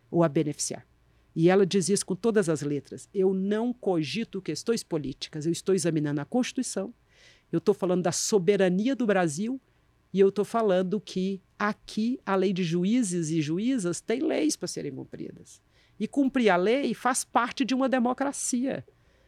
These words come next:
Aliás, o princípio da legalidade é estruturante de um modelo democrático. Então, eu sugiro a leitura do voto dela.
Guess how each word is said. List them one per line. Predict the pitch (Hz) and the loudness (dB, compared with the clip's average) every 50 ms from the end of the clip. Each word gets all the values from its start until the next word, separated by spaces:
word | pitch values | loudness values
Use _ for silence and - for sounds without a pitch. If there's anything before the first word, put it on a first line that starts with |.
| _ _ _ _ - 156 | _ _ _ _ -2 0
Aliás, | 170 180 208 202 214 240 247 269 | 4 6 6 6 6 4 2 2
o | 269 | 0
princípio | - - 262 254 - - - 226 208 - - 175 165 | 2 2 2 2 2 2 0 -2 -2 0 0 0 2
da | 147 170 170 | 2 4 4
legalidade | 170 175 185 226 240 214 185 185 170 156 147 135 131 156 175 196 233 262 208 185 208 | 4 6 6 4 4 4 4 4 4 4 4 4 2 2 0 2 0 0 0 2 0
é | |
estruturante | 202 - - - - 247 269 - - 254 208 185 220 269 - - 240 | 0 0 -2 -4 -2 -4 -2 0 2 4 4 6 4 4 2 -2 -4
de | 254 | -2
um | 254 | -2
modelo | 233 226 196 190 208 214 | -2 -2 0 0 -2 0
democrático. | 202 202 202 202 - 175 147 147 143 - - - - - _ | -2 -4 -4 -6 -6 -8 -8 -8 -10 -14 -20 -20 -20 -10 _
Então, | - 233 262 | 2 4 4
eu | 269 269 - | 6 4 4
sugiro | - 277 254 175 208 233 240 | 4 4 4 4 4 6 6
a | 233 | 6
leitura | 220 214 202 - 226 214 220 190 | 6 6 6 6 4 4 6 4
do | 196 156 | 4 4
voto | 196 202 196 - | 2 2 2 2
dela. | 165 165 143 127 120 117 113 | 0 0 0 0 -2 -8 -12